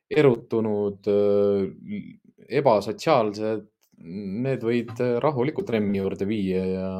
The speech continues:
äh, isegi inimesed võivad Remmi käest peksa saada, kui nad mõtlevad valesti. Aga Remm ei tee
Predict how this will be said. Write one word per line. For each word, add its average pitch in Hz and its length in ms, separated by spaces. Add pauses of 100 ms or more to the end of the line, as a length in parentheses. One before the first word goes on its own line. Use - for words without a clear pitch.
(1600)
äh, 98 600 (160)
isegi 117 360
inimesed 107 420
võivad 104 400
Remmi 104 280
käest 101 240
peksa 101 300
saada, 98 280
kui 98 160
nad 98 160
mõtlevad 98 440
valesti. - 480 (1600)
Aga 101 340
Remm 107 540
ei 101 500
tee 95 1080